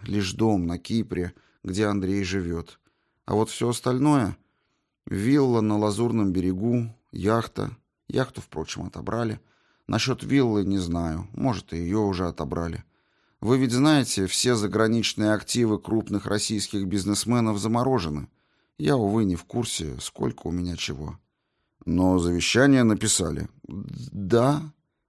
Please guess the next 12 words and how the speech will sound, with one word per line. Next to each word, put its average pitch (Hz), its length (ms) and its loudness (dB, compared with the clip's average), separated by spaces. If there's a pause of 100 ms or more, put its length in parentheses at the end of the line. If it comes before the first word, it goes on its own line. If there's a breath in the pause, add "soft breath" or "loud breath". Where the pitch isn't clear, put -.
(160)
«Врёт», 87 1000 2
уверенно 101 560 2
подумал 92 540 0
он. 71 260 -4 (520)
«Дела 135 480 6
ей 127 220 6
нет 123 280 4
до 113 100 4
заграничной 104 720 2
недвижимости». 95 840 0 (380)
И 85 100 -4
сказал: 80 520 -4